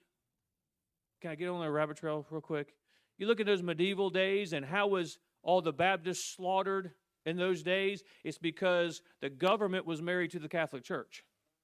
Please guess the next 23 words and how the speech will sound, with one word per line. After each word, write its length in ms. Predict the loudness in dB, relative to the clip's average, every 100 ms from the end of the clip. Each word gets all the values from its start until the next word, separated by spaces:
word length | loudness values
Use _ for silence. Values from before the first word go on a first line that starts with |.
| _ _ _ _ _ _ _ _
And 80 | -10
if 80 | -2
you 80 | 4
didn't 160 | 4
line 300 | 6 4 6
up 140 | 4 4
with 120 | 0
the 60 | 2
Catholic 420 | 2 2 0 -4
Church, 400 | 0 2 0 -4
the 100 | -2
government 440 | 2 2 2 -4
would 160 | -4 -4
put 180 | -6 -4
you 80 |
to 60 | -8
death. 340 | -2 -2 -2 _ _ _ _ _ _ _ _ _ _ _ 2
Why 160 | 4
was 160 | 4 0
Jesus 400 | 0 0 -2 -8
crucified? 540 | -6 -8 -6 -8 -8 -12 _ _ _ _ _ -14
Same 400 | -4 0 2 2
thing. 300 | 0 0